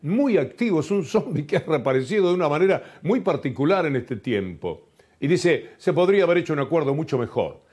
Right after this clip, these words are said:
Y a uno le queda una preocupación, porque dicho por un vivo del año mil, como Prat Gay, por un tipo que hizo, eh, con la economía una verdadera maravilla, que construyó una joya,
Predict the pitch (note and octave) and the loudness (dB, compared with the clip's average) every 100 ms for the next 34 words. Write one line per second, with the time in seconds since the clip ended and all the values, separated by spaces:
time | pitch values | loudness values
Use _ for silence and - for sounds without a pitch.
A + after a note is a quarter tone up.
0 | _ - - B2+ D#3 G3+ G#3 F3+ - E3 | _ -20 -6 0 2 2 2 0 2 2
1 | D#3+ C3+ G#2 A#2+ A#2 A2+ - G3+ C#3+ B2 | 2 0 -2 -2 -2 -4 0 0 0 -2
2 | A2+ B2+ E3 D3+ D#3 D3 D#3+ D#3 C#3 F#3 | -2 0 0 2 2 2 0 -2 0 0
3 | D#3+ D#3+ D#3 - _ _ _ - G#2+ D3 | 4 4 2 -4 _ _ _ -8 -2 0
4 | F3+ E3 D#3 A#2+ F2+ C#2 - _ _ _ | 2 0 0 0 -2 -8 -16 _ _ _
5 | A2+ A#2+ B2+ C3+ C3 A#2+ G2 C3 D#3+ D3+ | -2 0 0 0 2 0 0 0 0 -2
6 | F3 D3+ B2 C3+ D#3+ D#3 D3+ B2+ - - | -2 0 2 0 0 -2 0 0 0 -10
7 | _ _ _ _ _ G#2 G2+ - C3 C3 | _ _ _ _ _ -4 -2 0 0 2
8 | C3+ C3 C#3 C3+ D3 F3+ D#3 B2+ C3 B2 | 2 2 0 0 0 0 0 0 0 2
9 | B2+ B2 C3 D#3+ D3+ C3 B2+ C3+ D3+ A2+ | 0 2 0 2 2 2 2 2 0 -2
10 | G#2 G2+ D3 E3 D#3 - F3 D#3+ B2+ G3+ | -4 -2 0 0 -2 -2 0 2 4 2
11 | F#3 D#3+ D3+ F3+ C3+ G#2 G2+ | 2 -2 0 0 0 0 -4